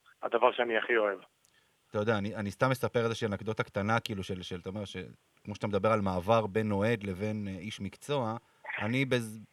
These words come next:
Speaker 2: בזמנו, אה, אה, מתוך עבודה נוספת, עבדתי כאיש סטטיסטיקה, שעושה את
Speaker 1: אוקיי.
Speaker 2: הסטטיסטיקה לשידורי הטלוויזיה ול-, אה, אה, אתה יודע, כש-, כשאתם משחקים בליגה, ועכשיו ב-, בסוף רבע, סוף זה, אתם הולכים ולוקחים דפי סטטיסטיקה, נכון?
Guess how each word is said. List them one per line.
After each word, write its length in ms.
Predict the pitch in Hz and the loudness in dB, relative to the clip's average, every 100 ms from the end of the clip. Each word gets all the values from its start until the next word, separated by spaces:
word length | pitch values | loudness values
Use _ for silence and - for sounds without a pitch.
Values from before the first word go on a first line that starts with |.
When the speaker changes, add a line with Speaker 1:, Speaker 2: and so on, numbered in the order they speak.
| _ - | _ -6
Speaker 2:
בזמנו, 800 | 101 101 107 113 139 143 131 147 - _ _ _ - | -4 0 2 6 8 8 6 2 -10 _ _ _ -6
אה, 40 | |
אה, 640 | 95 101 95 98 98 98 95 92 - - | -2 -2 -2 -2 -2 -4 -6 -8 -16 -16
מתוך 260 | - - 147 | -6 0 2
עבודה 360 | 123 120 143 | 4 6 6
נוספת, 460 | 135 123 175 160 120 | 6 2 -2 0 2
עבדתי 360 | 113 139 143 127 | 2 2 -2 -6
כאיש 260 | 123 117 127 | -4 -2 -2
סטטיסטיקה, 580 | - 120 135 - - 82 _ _ _ _ _ _ | -4 -4 -6 -6 -6 -8 _ _ _ _ _ _
שעושה 240 | - 104 | -10 -8
את 100 | 135 | 4
Speaker 1:
אוקיי. 100 | 135 120 | 4 6
Speaker 2:
הסטטיסטיקה 360 | 113 110 127 107 | 4 4 4 0
לשידורי 360 | 104 101 113 | 2 4 4
הטלוויזיה 680 | 120 104 95 127 113 113 98 90 | 4 2 0 -2 0 2 2 0
ול-, 180 | 92 92 | -4 -4
אה, 280 | 92 90 85 | -4 -4 -4
אה, 340 | 87 85 90 98 | -6 -6 -6 -4
אתה 120 | 139 | -2
יודע, 200 | 147 127 | 0 0
כש-, 120 | - 78 - _ - - _ | -2 -12 -16 _ -20 -20 _
כשאתם 160 | - 104 | -8 -6
משחקים 340 | - - 135 | -6 -2 0
בליגה, 360 | 113 127 135 104 | 2 2 2 0
ועכשיו 400 | 92 92 90 113 101 | 2 -2 0 -2 -2
ב-, 260 | 92 92 | -6 -6
בסוף 360 | 87 - 117 - | -6 2 2 4
רבע, 220 | 135 123 | 4 4
סוף 180 | 110 127 | 2 0
זה, 120 | 156 | 0
אתם 120 | 156 | 2
הולכים 220 | 110 139 135 | 0 -2 -2
ולוקחים 260 | 127 127 | -2 -2
דפי 220 | 120 123 | 0 -2
סטטיסטיקה, 560 | 120 113 117 - 95 85 | -2 -2 -4 -8 -8 -8
נכון? 340 | 87 135 160 | -2 0 0